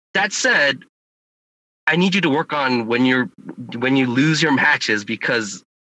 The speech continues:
you're becoming really salty and angry. And, you know, we, that's just not fun to be around with. You know, we, everyone wants to be around you when you're happy and good, you know, and you're, you're fun to be around. That's the kind of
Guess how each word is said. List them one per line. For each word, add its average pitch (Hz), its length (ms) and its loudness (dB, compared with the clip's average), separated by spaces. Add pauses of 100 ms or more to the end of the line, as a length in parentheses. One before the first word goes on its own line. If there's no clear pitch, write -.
you're 151 180 -2
becoming 165 480 0
really 147 200 2
salty 120 560 0
and 110 160 0
angry. 131 480 2
And, 117 200 -2
you 131 60 4
know, 131 80 2
we, 139 160 0 (540)
that's 156 180 0
just 202 160 2
not 185 200 0
fun 190 200 0
to 165 60 2
be 139 180 2
around 117 320 0
with. 110 220 -2
You 123 40 0
know, 147 120 0
we, 147 180 0 (320)
everyone 196 300 0
wants 190 180 -2
to 151 80 0
be 147 220 0
around 151 320 0
you 156 120 0
when 135 120 2
you're 127 100 0
happy 139 380 -2
and 123 160 0
good, 131 200 -6
you 113 60 -8
know, 107 260 -4
and 113 320 -4
you're, 113 220 0 (360)
you're 123 160 2
fun 202 260 -2
to 170 80 2
be 160 180 2
around. 110 320 -2
That's - 240 -4
the - 140 -4
kind 165 240 -2
of 135 100 -6